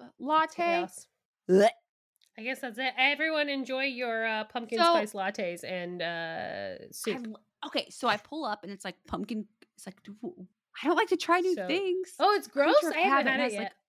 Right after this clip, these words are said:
Speaker 2: I just w-, went
Speaker 1: it's
Speaker 2: straight to
Speaker 1: pumpkin
Speaker 2: pumpkin
Speaker 1: spice
Speaker 2: cream cold
Speaker 1: season.
Speaker 2: brew.
Speaker 1: Like, cold brew, here I come. And then it's, like, apple crisp. And I was like, You know what? I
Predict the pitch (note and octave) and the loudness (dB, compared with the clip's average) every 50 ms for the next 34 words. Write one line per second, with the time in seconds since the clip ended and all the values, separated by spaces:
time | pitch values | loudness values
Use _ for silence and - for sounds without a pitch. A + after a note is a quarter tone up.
0 | _ - A#3 A#3 C4 A#3+ D4 C#4 - C4 C4 A3+ - - C4+ C4+ B3+ - - - | _ -4 -2 -2 -2 -2 -4 -8 -8 -8 -10 -10 -6 -2 -2 -2 -2 -4 -4 0
1 | C#4+ C#4+ D4 C#4+ C4+ C4+ - - C4 C#4+ D#4+ F4 G4+ F4 B3 A#3 A3 A3+ G#3 A3+ | 2 2 2 2 0 0 0 0 2 4 4 4 2 0 0 0 0 0 -2 -2
2 | G3+ G3+ A#3 F#3 F3+ F#3 - _ _ _ _ _ _ - F3+ F3+ - - - _ | -4 -4 -4 -6 -8 -12 -16 _ _ _ _ _ _ -6 -6 -6 -8 -12 -20 _
3 | _ _ _ _ _ - - G#3 G#3 A3+ A#3 A3 C4 D#4 F4 E4+ D4+ D4 B3+ A#3 | _ _ _ _ _ -6 -2 0 0 0 0 -2 -2 0 0 0 0 -2 -2 -4
4 | G3 F#3 F#3+ G3+ A#3 - D4 E4 E4+ D#4+ C#4 B3+ B3+ A3+ - - - A3 A#3+ B3 | -4 -4 -4 -4 -4 -2 0 2 2 2 2 0 0 -4 -6 -8 -8 -6 -6 -6
5 | A#3 A3 - A3+ - - F#3+ G3+ A3+ - C4+ - - - E4 D#4 - - C4 B3 | -6 -8 -10 -10 -4 0 0 0 0 -2 -8 -10 -6 -6 -6 -6 -6 -10 -14 -14
6 | - A#3 - - D#4+ F4+ F#4 F4 D#4+ D4+ D4 D4 - - _ _ _ _ _ _ | -14 -14 -10 -8 -6 -6 -6 -6 -6 -6 -6 -6 -8 -10 _ _ _ _ _ _
7 | _ - G#3+ A3 | _ -6 -4 -4